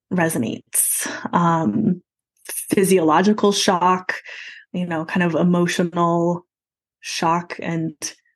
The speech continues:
grief. Um, I mean, I felt like I was grieving for three, like, actively, you know, obviously everyone around me was having their own experience of grief, but I was experiencing the loss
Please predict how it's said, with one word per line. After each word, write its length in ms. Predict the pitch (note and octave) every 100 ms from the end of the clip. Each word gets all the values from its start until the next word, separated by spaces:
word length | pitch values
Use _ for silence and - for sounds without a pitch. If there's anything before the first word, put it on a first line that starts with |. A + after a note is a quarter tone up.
| - F3+
grief. 760 | A3 A3 A3+ A#3 - - - -
Um, 640 | F3+ E3+ D#3+ - - F3 - _ _ _
I 40 | F#3
mean, 120 | F3+
I 120 | F3
felt 260 | G#3 A#3 -
like 160 | F#3+
I 160 | F#3 E3+
was 300 | F3 F3+ F3+
grieving 920 | - F3+ F3+ F3+ F3 E3+ E3 E3+ E3+ _ _ _ _ _ -
for 380 | - F3 E3
three, 420 | E3+ - F3 D#3+ D#3
like, 220 | F3 -
actively, 680 | G3 F3+ - - F3 D#3+ D#3+
you 100 | F#3
know, 100 | E3+
obviously 440 | G3 G3+ G3+ F3+
everyone 400 | - F#3 F#3+ F3+
around 320 | F3+ E3+ F3
me 120 | F#3 F3
was 240 | E3+ E3
having 360 | F3+ E3+ F3 F3
their 120 | -
own 140 | E3+
experience 680 | E3+ - E3+ E3 E3 D#3+ -
of 140 | F3
grief, 400 | F3+ F#3 E3+ - -
but 340 | D#3+ D3 - - - - - - - - _ - -
I 320 | - F3 E3+ E3+
was 220 | E3+ D#3+
experiencing 1300 | - - - F3+ F3 E3+ E3+ E3+ E3+ E3 E3 E3+ - _ - E3+ F3 - _ F#3+
the 120 | F3
loss 800 | E3+ D#3+ D#3 D#3+ E3+ - -